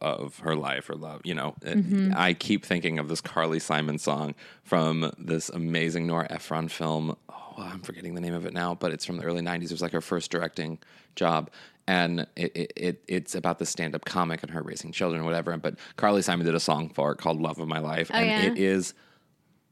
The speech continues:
Speaker 1: the
Speaker 2: And you have
Speaker 1: best
Speaker 2: it
Speaker 1: film.
Speaker 2: stuck
Speaker 1: I'm
Speaker 2: in
Speaker 1: gonna
Speaker 2: your
Speaker 1: look,
Speaker 2: head?
Speaker 1: I'm gonna look up the name of the film 'cause you guys really have to watch it.
Speaker 2: Uh, so then, so yeah, so they have this moment, and then,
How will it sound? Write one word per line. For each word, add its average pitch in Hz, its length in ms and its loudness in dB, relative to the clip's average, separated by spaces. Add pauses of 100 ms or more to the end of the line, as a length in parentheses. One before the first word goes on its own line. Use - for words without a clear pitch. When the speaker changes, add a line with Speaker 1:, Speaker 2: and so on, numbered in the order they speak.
Speaker 1:
the 127 80 10
Speaker 2:
And 123 100 8
you 95 40 10
have 185 80 8
Speaker 1:
best 190 100 4
Speaker 2:
it - 20 -4
Speaker 1:
film. 90 120 8
Speaker 2:
stuck - 100 8
Speaker 1:
I'm 117 60 10
Speaker 2:
in 123 40 10
Speaker 1:
gonna 127 120 10
Speaker 2:
your 117 60 10
Speaker 1:
look, 98 100 10
Speaker 2:
head? 85 100 6
Speaker 1:
I'm 98 100 6
gonna 101 120 8
look 92 140 6
up 92 100 4
the 90 60 2
name 82 140 4
of 78 60 2
the 78 40 2
film 80 180 2
'cause - 100 -6
you 90 60 4
guys 85 140 6
really 87 200 4
have 80 160 2
to - 80 -2
watch 76 200 -2
it. - 140 -8 (280)
Speaker 2:
Uh, 196 540 6
so 254 840 6 (280)
then, 285 640 4 (500)
so 294 360 6
yeah, 240 300 4
so 320 140 4
they 311 100 8
have 302 180 6
this 294 160 4
moment, 247 460 6
and 208 120 4
then, 202 500 4